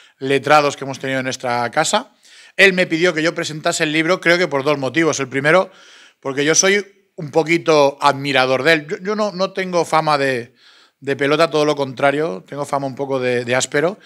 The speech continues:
Y no suelo admirar a artistas, ni a músicos, ni a futbolistas, no me gusta. Pero sí que admiro a la gente que de alguna manera me ha ido demostrando a lo largo de la vida que es alguien culto, inteligente y que puede hacer su trabajo bien o mejor.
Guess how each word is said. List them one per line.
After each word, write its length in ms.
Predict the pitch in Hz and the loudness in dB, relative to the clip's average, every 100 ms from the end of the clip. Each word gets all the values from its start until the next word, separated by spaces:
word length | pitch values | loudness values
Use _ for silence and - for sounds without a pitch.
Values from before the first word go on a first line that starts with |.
| - - - | -20 -20 -14
Y 120 | 147 | -2
no 100 | 165 | 0
suelo 180 | 175 190 | 4 4
admirar 480 | 180 156 151 170 147 | 4 4 6 6 6
a 640 | 131 120 117 117 117 123 | 4 0 -4 -6 -10 -12
artistas, 640 | 120 - 196 - 139 127 127 | -12 -6 -6 -4 -6 -6 -6
ni 80 | |
a 80 | 123 | -6
músicos, 440 | 147 185 147 135 127 | -2 -2 -2 -4 -4
ni 80 | |
a 60 | 127 | -6
futbolistas, 560 | - 131 165 175 - 120 | -4 0 0 0 -4 -4
no 140 | 135 | -6
me 80 | 127 | -8
gusta. 260 | 123 - _ - - - | -10 -14 _ -20 -20 -4
Pero 120 | 156 | -2
sí 140 | 175 185 | 2 2
que 60 | |
admiro 320 | 202 190 190 | 2 4 4
a 20 | 180 | 4
la 120 | 160 | 4
gente 520 | 202 202 185 185 226 _ _ | 2 0 0 -2 -2 _ _
que 80 | 143 | -4
de 80 | 139 | -2
alguna 200 | 151 170 | 0 2
manera 280 | 160 165 160 | 4 4 4
me 60 | |
ha 60 | 160 | 2
ido 200 | 156 160 | 2 0
demostrando 400 | 147 131 170 170 | -2 -4 -2 0
a 20 | |
lo 80 | 135 | 2
largo 220 | 143 165 | 2 2
de 40 | |
la 120 | 160 156 | 2 2
vida 320 | 156 160 - - - - _ _ | 0 -2 -6 -20 -20 -20 _ _
que 500 | 147 139 135 131 - _ _ | -2 2 2 0 -4 _ _
es 320 | 147 135 - | -2 0 0
alguien 520 | 156 170 165 165 165 156 | 4 4 4 0 -2 -6
culto, 540 | 190 190 - 170 165 | -4 -6 -2 0 2
inteligente 640 | 151 151 156 175 175 175 | 0 -4 -2 0 0 -2
y 40 | 165 | -2
que 140 | 143 | -4
puede 320 | 123 160 170 | -2 0 4
hacer 340 | 160 - 165 156 | 2 4 2 2
su 140 | 165 | -6
trabajo 480 | 147 143 151 165 151 | 0 2 2 0 -2
bien 520 | 135 170 175 208 233 - | 0 2 2 0 -10 -8
o 100 | 131 | -6
mejor. 340 | 120 107 | -6 -8